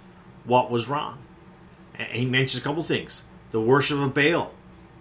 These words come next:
and other Canaanite, uh, deities. The worship of nature,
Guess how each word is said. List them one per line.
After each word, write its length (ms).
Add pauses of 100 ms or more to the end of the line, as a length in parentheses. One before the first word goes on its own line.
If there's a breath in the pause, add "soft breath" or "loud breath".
(140)
and 140
other 440
Canaanite, 720
uh, 420 (680)
deities. 640 (800 loud breath)
The 120
worship 600
of 360
nature, 760